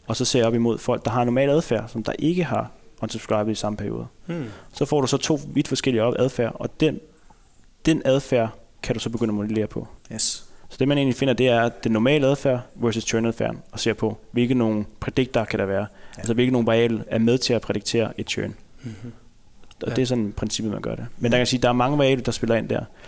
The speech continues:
Speaker 1: Det vigtigste er, når man laver en churn, det, det er at definere helt konkret, hvad, hvilken slags churn er det, vi kigger på. Er det fra et kundeservice? Er det fra tryk på knappen på information punktum d k, altså
Speaker 2: Mhm.
Speaker 1: unsubscribe-knappen?
Speaker 2: Mhm.
Speaker 1: Det kan være mange ting. Er det, fordi dine
Speaker 3: Mhm.
Speaker 1: kortoplysninger er, er,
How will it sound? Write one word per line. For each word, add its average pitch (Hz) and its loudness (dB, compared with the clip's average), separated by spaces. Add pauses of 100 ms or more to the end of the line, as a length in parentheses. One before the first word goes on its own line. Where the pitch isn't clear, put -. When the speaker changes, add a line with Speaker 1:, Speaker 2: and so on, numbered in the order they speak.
(300)
Speaker 1:
Det 127 0
vigtigste 151 4
er, 113 6
når 120 2
man 117 2
laver 113 4
en 113 0
churn, 113 0
det, - -8
det 120 4
er 110 4
at 113 0
definere 120 0
helt 135 -2
konkret, 110 -4 (340)
hvad, 120 2 (340)
hvilken 127 0
slags - -2
churn 131 0
er 113 4
det, 117 -2
vi 113 -4
kigger - -6
på. - -8 (460)
Er 117 2
det 110 0
fra 107 2
et 104 -4
kundeservice? 127 -2
Er 113 0
det 110 -2
fra 107 -2 (260)
tryk 123 0
på - -2
knappen 117 -2
på - -2
information 113 -10
punktum 143 0
d - -16
k, - -10
altså 117 -6
Speaker 2:
Mhm. 127 -4
Speaker 1:
unsubscribe-knappen? 127 -2
Speaker 2:
Mhm. 127 -6 (920)
Speaker 1:
Det 123 2
kan 123 2
være 117 4
mange 110 -2
ting. - -4
Er 123 2
det, 120 0
fordi 127 2
dine 113 -2
Speaker 3:
Mhm. 101 -4
Speaker 1:
kortoplysninger 120 0
er, - -2 (260)
er, 107 -4